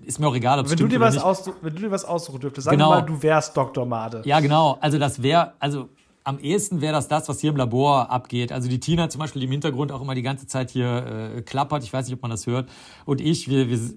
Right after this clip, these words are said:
Speaker 1: wir machen halt hier so ein Sherlock Holmes und Watson Ding und sind eigentlich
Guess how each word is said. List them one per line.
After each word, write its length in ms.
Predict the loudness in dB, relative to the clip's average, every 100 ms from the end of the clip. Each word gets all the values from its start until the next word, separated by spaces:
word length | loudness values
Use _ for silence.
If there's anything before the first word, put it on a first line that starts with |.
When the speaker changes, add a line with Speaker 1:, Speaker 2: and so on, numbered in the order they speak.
| -14 -8
Speaker 1:
wir 120 | -2
machen 200 | 0 0
halt 160 | -2 0
hier 80 | 0
so 80 | 0
ein 60 |
Sherlock 340 | 0 0 0 0
Holmes 240 | 0 0
und 140 | -2 0
Watson 400 | 0 0 -2 0
Ding 340 | 2 0 -2 -10 -20 -6
und 160 | -4 -2
sind 160 | -2
eigentlich 480 | -2 0 0 -2 -6